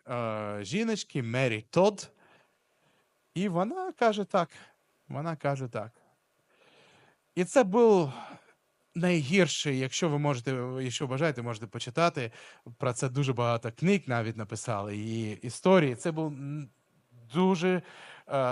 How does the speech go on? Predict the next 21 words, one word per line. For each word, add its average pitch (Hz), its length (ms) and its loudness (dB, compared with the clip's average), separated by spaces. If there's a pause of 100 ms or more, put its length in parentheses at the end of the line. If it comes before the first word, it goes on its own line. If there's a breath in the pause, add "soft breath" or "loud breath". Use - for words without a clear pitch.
(480)
такий 131 340 -8
страшний, 135 1200 0
жахливий, 131 920 0 (600 loud breath)
е, 110 340 -6
ом, 110 640 -6
шлюб. 127 400 -4 (840)
Наприклад, 165 460 4 (160)
є 131 260 -2
в, 131 280 -6
у 151 60 0
Білому 147 680 0
домі 170 260 4
одного 147 360 4
разу 143 440 4
їй 139 180 0
щось 165 240 0
не 143 100 0
подобалось, 147 640 4
і 143 80 0
вона, 147 220 0
е, 139 60 -2